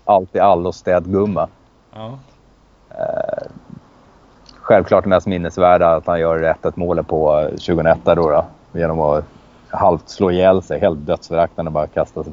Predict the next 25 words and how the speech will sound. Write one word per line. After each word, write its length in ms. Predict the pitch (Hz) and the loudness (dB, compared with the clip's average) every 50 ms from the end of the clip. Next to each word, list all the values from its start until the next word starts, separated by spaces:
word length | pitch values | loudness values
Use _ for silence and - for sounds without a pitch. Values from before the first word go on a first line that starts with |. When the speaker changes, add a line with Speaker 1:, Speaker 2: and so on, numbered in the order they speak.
| 76 | -8
Speaker 1:
fram 260 | - 82 76 76 76 76 | -4 -4 -4 -2 -4 -6
och, 120 | 73 73 - - - _ | -8 -8 -10 -16 -16 _
eller 180 | - 92 101 107 | -2 0 2 4
det, 140 | 113 123 127 | 4 4 4
nej, 320 | 127 123 120 123 123 123 | 6 6 6 6 6 6
det, 960 | 120 127 127 120 110 104 98 95 95 90 90 87 85 78 76 - - - 92 92 | 4 4 2 2 0 -2 -4 -4 -6 -6 -4 -6 -6 -8 -10 -12 -10 -8 -6 -4
sorry, 260 | - - 107 90 90 | 0 2 4 4 4
det 100 | 92 101 | 2 2
var 120 | 98 92 90 | 2 0 0
Starken 360 | - - 87 90 90 - 90 | 0 2 2 2 2 0 -4
som 100 | 82 87 | -6 -6
gjorde 140 | 85 82 82 | -6 -6 -6
det 180 | 80 85 82 | -6 -6 -4
målet, 400 | 80 87 95 98 92 80 76 - | -4 -4 -2 -2 -2 -2 -2 -4
men 160 | - - 78 - _ _ - - - - - - - - | -8 -12 -12 -12 _ _ -20 -20 -20 -20 -20 -20 -10 -2
han 120 | - 107 107 | 0 2 4
var 60 | 110 | 4
i 20 | |
alla 100 | 104 104 | 4 2
fall 180 | 95 110 98 90 | 2 2 0 0
sån 140 | 90 98 87 | -2 -6 -8
som 100 | 92 87 | -8 -8
kunde 180 | 110 101 92 | -8 -8 -8
spela 280 | 87 - 107 92 87 85 | -8 -6 -4 -2 -2 -4
på 380 | - 95 87 87 87 87 82 | -4 -4 -4 -2 -2 -2 -2